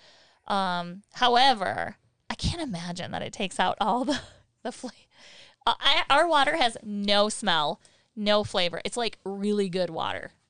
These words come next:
I can't taste anything in our water. And it goes through five different filters, I think. Five?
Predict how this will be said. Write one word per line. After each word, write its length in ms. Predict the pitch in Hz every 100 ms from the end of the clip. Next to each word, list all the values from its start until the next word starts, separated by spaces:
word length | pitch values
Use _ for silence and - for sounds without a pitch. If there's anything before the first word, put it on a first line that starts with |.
| _
I 140 | 214
can't 260 | 247 269 233
taste 320 | 233 208 - -
anything 600 | 220 196 185 180 180 196
in 100 | 190
our 160 | 180 165
water. 360 | 165 - - - _ _ _ -
And 140 | 240
it 80 | 220
goes 300 | 254 262 -
through 420 | 240 226 208 196
five 320 | - 196 180
different 360 | 180 185 175 -
filters, 520 | 180 175 185 208 220
I 100 | 202
think. 280 | 214 226 240
Five? 460 | - 190 214 285